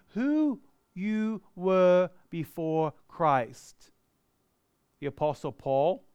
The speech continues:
he was a murderer, he was a persecutor. You imagine the guilt that he could have been carrying around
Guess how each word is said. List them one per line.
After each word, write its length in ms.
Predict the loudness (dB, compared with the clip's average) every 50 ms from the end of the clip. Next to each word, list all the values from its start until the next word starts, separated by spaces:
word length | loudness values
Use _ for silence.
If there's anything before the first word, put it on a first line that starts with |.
| _
he 160 | _ _ -8 -8
was 160 | -8 -8 -10
a 80 | -10
murderer, 680 | -8 -8 -6 -4 -4 -4 -4 -4 -4 -2 -2 -2 -2 -4 -10 _ _ _ _
he 100 | _ -6
was 140 | -6 -6 -6
a 80 | -10 -12
persecutor. 920 | _ -8 -8 -8 -8 -8 -12 -16 -16 -14 -12 -10 -8 -6 -6 -8 -8 -10 -12 -20 _ _
You 120 | -6 -4
imagine 760 | -2 -2 0 2 2 2 2 0 -2 -4 -4 -4 -2 -4 -6 -8 -14 _ _ _ _ _
the 380 | -12 -4 -2 -2 0 -2 -4 -8 _ _ _ -16 -16 -12
guilt 540 | -2 0 0 2 2 2 0 -2 -14 -20 -20 _ _ _ _ _ _ _ _ _
that 140 | -10 -10 -10
he 200 | -6 -8 -8 -8
could 300 | -10 -8 -4 -2 0 0
have 100 | 0 0
been 200 | -2 -6 -8 -10
carrying 420 | -8 -6 -4 -2 -2 -4 -4 -4
around 600 | -2 -2 0 0 0 0 0 -2 -6 -10 -12 -16